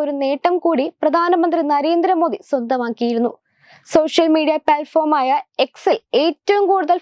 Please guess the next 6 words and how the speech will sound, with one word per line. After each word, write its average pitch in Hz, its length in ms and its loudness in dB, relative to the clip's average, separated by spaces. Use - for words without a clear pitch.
ഫോളോവേഴ്സ് 311 580 0
ഉള്ള 277 100 0
അന്താരാഷ്ട്ര 320 640 0
നേതാവാണ് 277 520 0
ഇന്ത്യൻ 370 300 4
പ്രധാനമന്ത്രി 320 580 0